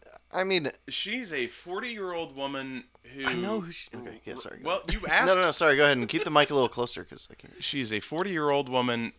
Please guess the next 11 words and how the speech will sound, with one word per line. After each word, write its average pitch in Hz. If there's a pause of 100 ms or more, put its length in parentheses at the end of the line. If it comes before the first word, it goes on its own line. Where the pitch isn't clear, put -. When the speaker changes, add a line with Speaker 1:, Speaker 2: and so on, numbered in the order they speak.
(140)
Speaker 2:
who 117
can 101
still 127
sing 110
fucking 104
incredibly. 85 (800)
Doesn't 131
auto-tune, 113 (600)
does 123
it 160
live. 101